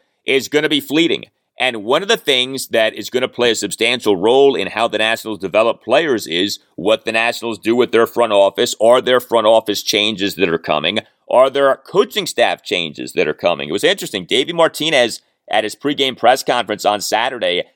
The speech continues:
gave a ringing endorsement of pitching coach Jim Hickey. Uh, this is Jim Hickey's first season with the Nats. He's been a part of the team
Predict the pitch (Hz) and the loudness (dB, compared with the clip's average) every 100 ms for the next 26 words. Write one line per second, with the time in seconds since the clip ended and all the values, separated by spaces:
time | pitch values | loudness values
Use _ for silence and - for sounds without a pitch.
0 | _ - 117 104 90 87 143 165 165 127 | _ -2 0 0 -2 -4 -2 -2 0 2
1 | 160 175 95 - _ _ - 95 - 135 | 2 0 -10 -12 _ _ -4 -2 0 -2
2 | 131 113 127 113 135 123 139 139 95 - | -2 0 0 0 -2 0 -4 -6 -12 -14
3 | _ - 85 110 123 135 139 135 127 - | _ -4 -2 -2 -4 -4 -2 -4 -8 -8
4 | 131 151 - 151 143 139 143 127 127 139 | -4 -2 2 2 2 0 0 0 -2 -4
5 | - - _ _ 98 87 123 123 - 127 | -8 -20 _ _ -12 -6 -4 -2 2 4
6 | 135 - 110 101 87 - 123 123 131 | 4 2 2 0 -4 -4 -2 -2 -4